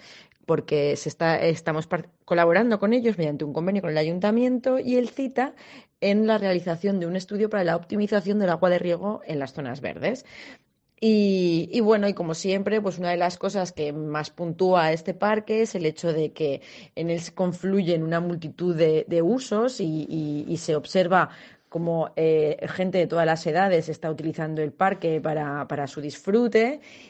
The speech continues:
y, y que además es un parque con accesibilidad universal y en el que en todo momento, eh, la sensa-, la sensación de acogimiento y seguridad es completa porque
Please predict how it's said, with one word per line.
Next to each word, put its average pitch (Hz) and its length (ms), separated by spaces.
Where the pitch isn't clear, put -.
y, 170 640
y 175 80
que 185 100
además 151 320
es 175 140
un 170 80
parque 185 220
con 175 120
accesibilidad 151 760
universal 175 600
y 254 60
en 202 80
el 160 140
que 165 80
en 151 100
todo 160 220
momento, 175 580
eh, 165 60
la 170 120
sensa-, 160 560
la 156 140
sensación 160 840
de 165 60
acogimiento 160 1120
y 175 80
seguridad 165 560
es 170 100
completa 196 600
porque 170 360